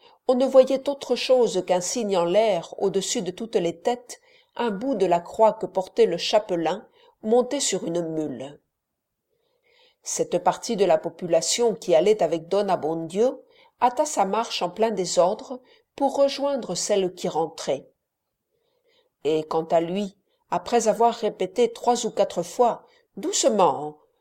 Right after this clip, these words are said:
en file, que faites-vous donc ? » il se tourna impatienté. Puis, toujours grommelant et disant, « C'est une tour de Babel,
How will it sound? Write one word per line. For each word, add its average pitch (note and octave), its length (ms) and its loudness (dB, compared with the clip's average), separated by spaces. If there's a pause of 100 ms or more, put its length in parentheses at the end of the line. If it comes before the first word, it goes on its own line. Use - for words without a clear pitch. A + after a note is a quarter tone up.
(120)
en D#4 160 4
file, F#3+ 720 2
que G#4 80 6
faites-vous D4 460 2
donc ? » F3 460 4 (760)
il G#3 140 -6
se - 140 -6
tourna F3+ 360 0
impatienté. E3 880 -2 (540)
Puis, A3 380 -6 (280)
toujours G#3+ 360 2
grommelant G3 580 2
et F#3 120 0
disant, « E3+ 480 -2 (300)
C'est - 260 -8
une E3 160 -8
tour A3+ 240 -4
de F3+ 80 -4
Babel, D#3 500 2